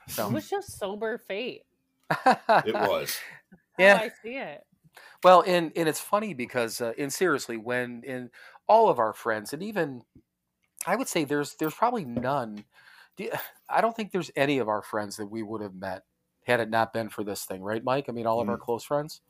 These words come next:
Speaker 3: Right. No, no. I mean, I, mm, there's a couple, but yeah, the, the,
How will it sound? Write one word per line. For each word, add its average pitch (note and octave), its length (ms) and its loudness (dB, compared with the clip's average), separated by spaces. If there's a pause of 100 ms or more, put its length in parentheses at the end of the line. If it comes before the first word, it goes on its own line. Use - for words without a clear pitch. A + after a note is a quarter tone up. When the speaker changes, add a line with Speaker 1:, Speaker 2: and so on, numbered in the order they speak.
(120)
Speaker 3:
Right. - 360 -2
No, B2 480 0
no. B2+ 340 0
I B2 100 0
mean, D3+ 160 -4
I, G3+ 320 -2
mm, D#3 760 -8
there's C#3 240 -2
a A#2 40 -10
couple, B2+ 440 0
but G#2+ 260 -4
yeah, A#2+ 220 2
the, G#2 240 -10 (160)
the, G#2 260 -8